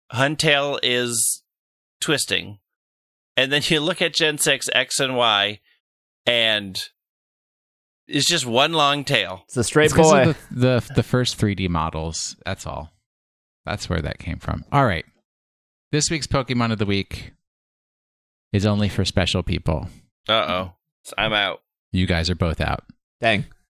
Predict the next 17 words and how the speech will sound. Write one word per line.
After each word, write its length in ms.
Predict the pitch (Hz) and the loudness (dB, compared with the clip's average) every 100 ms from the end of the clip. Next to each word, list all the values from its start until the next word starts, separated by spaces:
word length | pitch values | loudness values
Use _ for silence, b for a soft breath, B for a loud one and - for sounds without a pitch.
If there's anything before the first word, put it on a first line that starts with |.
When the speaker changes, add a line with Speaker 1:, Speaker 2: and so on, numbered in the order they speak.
| _ _ _ _ _ _ _ - | _ _ _ _ _ _ _ -4
Speaker 3:
The 80 | 120 | 2
Pokemon 460 | 180 202 220 202 | 2 2 0 2
Mystery 320 | 151 - 151 131 | 0 2 0 2
Dungeon 340 | 123 117 107 | 0 0 0
Rescue 340 | 110 113 127 | 0 0 -2
Team 300 | 123 123 107 | 0 0 2
D 240 | 101 123 110 | 2 2 0
X 180 | 120 - | 0 -2
game 360 | 87 82 85 | 0 0 2
will 100 | 101 | 2
be 120 | 101 - | 2 0
coming 320 | 151 147 156 | 0 0 2
to 100 | 151 | 0
Switch 400 | - 110 95 - | 2 2 0 0
on 220 | 113 110 | 0 2
March 540 | 87 85 - - - - _ _ _ _ | 2 0 -2 -2 -2 -4 _ _ _ _
sixth. 800 | - - 135 - - - - | 0 2 0 -2 0 0 -2